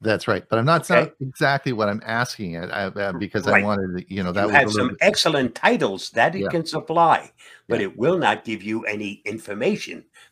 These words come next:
Speaker 2: pertaining to what's new in twenty twenty-three.
Speaker 1: Right.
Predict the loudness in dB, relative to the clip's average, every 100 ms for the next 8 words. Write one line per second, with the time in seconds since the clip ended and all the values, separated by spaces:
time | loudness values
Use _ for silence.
0 | -12 -10 -8 -6 -6 -8 -6 -2 -2 -2
1 | -2 -4 -4 -6 -4 -4 -8 -10 -8 -6
2 | -6 -10 -12 -10 -10 -10 -8 -8 -4